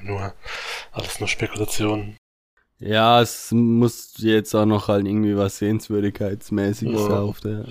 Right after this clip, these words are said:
Speaker 2: Strecke sein.
Speaker 1: Damit es nicht nur ein Tunnel ist.
Speaker 2: Richtig. Und dann sind aber irgendwelche Steine auf dem Gleis, ne?
Speaker 1: Ja.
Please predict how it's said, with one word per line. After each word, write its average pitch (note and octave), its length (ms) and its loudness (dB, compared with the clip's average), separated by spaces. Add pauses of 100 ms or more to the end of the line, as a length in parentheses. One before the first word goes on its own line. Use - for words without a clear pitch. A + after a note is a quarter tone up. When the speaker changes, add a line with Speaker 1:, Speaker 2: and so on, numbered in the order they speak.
Speaker 2:
Strecke A#2 420 2
sein. G2 380 -2
Speaker 1:
Damit G#2+ 180 -12
es - 80 -10
nicht G#2 120 -2
nur G#2 100 -2
ein G2+ 60 -8
Tunnel G#2+ 340 -2
ist. - 200 -2 (540)
Speaker 2:
Richtig. B2 720 4 (680)
Und B2 200 8
dann C3+ 200 8
sind D#3 200 4
aber D3 240 8
irgendwelche C#3 420 8
Steine C#3+ 400 6
auf C#3+ 140 6
dem D3+ 120 4
Gleis, C#3 400 6
ne? C#3 320 2 (720)
Speaker 1:
Ja. B2 240 0